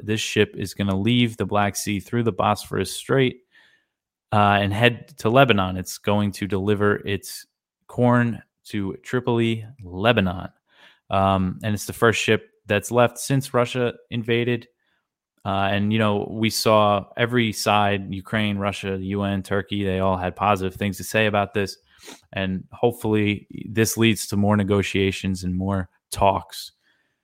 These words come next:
um, and that this grain keeps going. The Ukraine is saying there's sixteen other ships ready to leave Odessa, and then other ports, um, we're gonna start to see, to see ships move out of there.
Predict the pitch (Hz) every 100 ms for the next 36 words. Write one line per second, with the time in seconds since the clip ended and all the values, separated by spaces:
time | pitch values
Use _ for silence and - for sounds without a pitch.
0 | _ - 98 98 98 98 98 - 101 -
1 | 107 104 98 101 - 113 104 101 104 104
2 | 107 - 110 - 113 110 104 - 104 101
3 | 92 - 113 - 113 110 104 - 110 104
4 | - 101 104 98 98 104 92 87 104 101
5 | 107 98 95 _ _ _ _ 95 95 95
6 | 95 95 92 - 92 - - 85 92 87
7 | 92 - 92 92 - 95 92 _ - -
8 | 95 85 - _ _ _ - 95 107 95
9 | 101 - 95 95 92 92 92 87